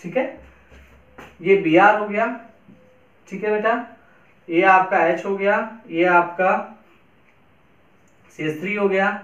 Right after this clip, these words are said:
पीछे वाला अगर मैं कार्बन ड्रॉ करता हूँ बेटा, पीछे वाला कार्बन थोड़ा अलग से मार्कर से बना देता हूँ, तो ये आपका सीएल हो गया, ये आपका एच हो गया, ये आपका सीएच थ्री हो गया। तो ये आपका इक्लिप्स कन्फर्मर है, मैंने थोड़ा सा अलग बनाया ताकि आपको पीछे का कार्बन दिखे। तो आप इसको चाहे तो लिख लीजिए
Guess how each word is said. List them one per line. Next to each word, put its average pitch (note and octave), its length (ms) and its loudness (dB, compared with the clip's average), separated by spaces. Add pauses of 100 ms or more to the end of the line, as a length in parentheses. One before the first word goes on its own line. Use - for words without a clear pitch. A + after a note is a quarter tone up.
(440)
पीछे F#3 240 -4
वाला G#3 160 0
अगर G3+ 140 0
मैं - 160 -6
कार्बन F3+ 320 0
ड्रॉ F#3+ 160 2
करता G3 240 -4
हूँ G3+ 120 -2
बेटा, G3 200 0 (360)
पीछे E3 180 -6
वाला E3+ 140 2
कार्बन F3 420 0 (460)
थोड़ा D3 140 2
अलग E3 220 0
से F3+ 200 0 (280)
मार्कर D#3 340 -4
से F3+ 80 -8
बना E3+ 220 -2
देता F3 200 -4
हूँ, G#3 300 -10
तो D#3 80 -10
ये D#3 120 -2
आपका D#3 280 -2
सीएल F#3+ 280 -2
हो F#3+ 120 -2
गया, G3 260 -6 (140)
ये C3+ 80 -14
आपका C3 280 -8
एच F3 180 -6
हो E3+ 60 -8
गया, D#3 180 -8
ये D3 160 -6
आपका B2 300 -8 (580)
सीएच - 260 -14
थ्री - 180 -16
हो A2+ 100 -10
गया। - 120 -16 (120)
तो F#3 60 -8
ये F#3+ 100 -2
आपका - 320 -4
इक्लिप्स G3 300 -8
कन्फर्मर G3+ 460 -4
है, - 180 -8 (340)
मैंने E3+ 200 -2
थोड़ा F#3 260 -2
सा G#3 120 -2
अलग G3 220 0
बनाया F#3 280 -4
ताकि E3 240 -6
आपको D3+ 180 -6
पीछे D#3+ 240 -12
का E3 80 -4
कार्बन D3+ 300 -6
दिखे। D3 220 -6
तो - 260 -12
आप - 140 -6
इसको E3 200 -10
चाहे D#3 200 -4
तो E3 80 -6
लिख D3 140 -10
लीजिए E3+ 240 -6